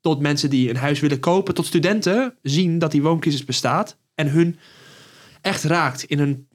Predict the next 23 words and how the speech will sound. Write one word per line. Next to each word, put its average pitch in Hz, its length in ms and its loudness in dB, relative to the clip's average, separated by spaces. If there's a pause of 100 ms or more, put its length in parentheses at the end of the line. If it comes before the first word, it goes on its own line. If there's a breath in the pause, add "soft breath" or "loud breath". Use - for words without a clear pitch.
niet 190 160 0
in 220 60 4
hun 196 80 -2
portemonnee, 160 460 0
maar 180 100 0
ook 170 120 -2
hun 185 80 2
mentale 175 380 0
gezondheid. 147 640 0
En 143 220 0
daarom 165 300 2
moet 160 260 0
dat 151 260 -2
onderwerp 151 360 2
besproken 143 420 0
worden. 220 320 2
En 139 120 0
wij 139 100 2
gaan 151 180 0
met 139 100 0
heel 147 140 0
veel 147 120 -2
interessante 151 540 0